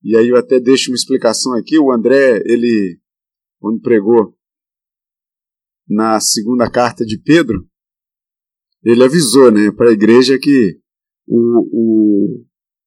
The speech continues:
o final, né, ali do, do trecho da segunda carta de Pedro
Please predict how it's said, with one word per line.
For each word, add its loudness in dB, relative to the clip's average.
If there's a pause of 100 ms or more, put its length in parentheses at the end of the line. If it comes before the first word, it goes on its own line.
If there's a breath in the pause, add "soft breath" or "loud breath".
(280)
o -8
final, 4
né, 2
ali 4
do, 0
do -6
trecho 2
da -6
segunda -6
carta -4
de -6
Pedro 2